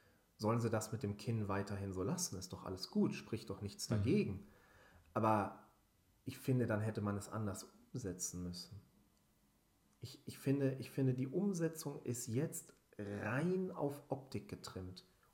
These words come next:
Speaker 1: ohne auch nur einen, es stimmt nicht ganz, aber ich sag's erstmal so zu Ende und führe dann noch aus, ohne auch nur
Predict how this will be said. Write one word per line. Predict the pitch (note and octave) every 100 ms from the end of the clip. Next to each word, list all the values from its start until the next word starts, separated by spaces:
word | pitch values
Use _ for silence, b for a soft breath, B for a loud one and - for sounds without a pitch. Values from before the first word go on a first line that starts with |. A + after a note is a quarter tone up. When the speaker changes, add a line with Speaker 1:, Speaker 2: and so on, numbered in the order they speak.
| -
Speaker 1:
ohne | C#3+ E3+ F#3 F3 -
auch | A#2+ B2 C3
nur | B2 B2 - -
einen, | C#3 F#3 G3 F#3+ G3 B B B B B B B B _ _ _ _ _ _ _ _ _ _ _ _ _ _ _ - _ _ _ _ _ _ _ _ _ _ _ _ _ _ _ -
es | A#2+
stimmt | - D#3+
nicht | C3 -
ganz, | C3+ E3+
aber | C#3 A2+
ich |
sag's | - B2+ -
erstmal | C3+ C3 B2+
so | A#2+
zu | - -
Ende | A#2+ D#3
und | D3 A#2
führe | - C3 A#2+
dann | A2+
noch | A2+ A2
aus, | C3 E3 E3+ B B B B B _ _ _ _ _ _ _ _ -
ohne | D#3 F3 D#3
auch | C#3 D3+
nur | D3+ -